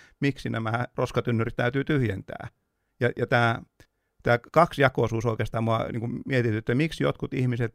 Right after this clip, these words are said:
niinku sitä samasta työstä näkee sen hyvän ja toiset näkee sen pahan.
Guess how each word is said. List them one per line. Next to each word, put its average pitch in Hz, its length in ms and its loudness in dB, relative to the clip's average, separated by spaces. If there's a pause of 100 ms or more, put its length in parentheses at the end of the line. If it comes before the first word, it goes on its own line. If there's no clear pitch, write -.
(160)
niinku 127 200 -8
sitä - 200 -10
samasta 151 440 0
työstä 120 400 2
näkee 120 360 -2
sen 110 160 -4
hyvän 131 460 0
ja 117 100 -6
toiset 120 320 -4
näkee 120 240 -6
sen 127 140 -6
pahan. 120 420 -2